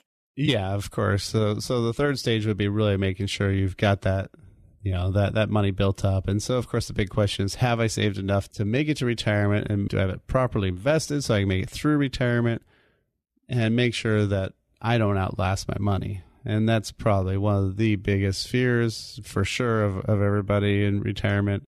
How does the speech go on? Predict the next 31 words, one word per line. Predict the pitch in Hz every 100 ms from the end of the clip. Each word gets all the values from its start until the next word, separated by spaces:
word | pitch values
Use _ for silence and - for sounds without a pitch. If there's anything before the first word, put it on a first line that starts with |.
| _ _ -
And | 160
it's | 147
also | 123 104 107 101
one | 101
of | 98
the | 92
biggest | 101 95 -
questions. | - 98 95 - 90 92 -
And, | 95 95 _ _ _ -
you | 143
know, | 98 98
it, | 113 -
it | 143
is | 151 147
something | - 120 120 110
that's | 101 95 -
not | - 110 101 - 101
that | 101 113
hard | 123 127 131
to, | 127 120 113 92 _ _ _ -
to | 120 95
answer, | 120 135 - 131 127 -
but | 107 113
you |
gotta | 110 98
do | 101
some | 95 98
real | 95 90
planning | 95 87 90
for | 90 90 87
it. | -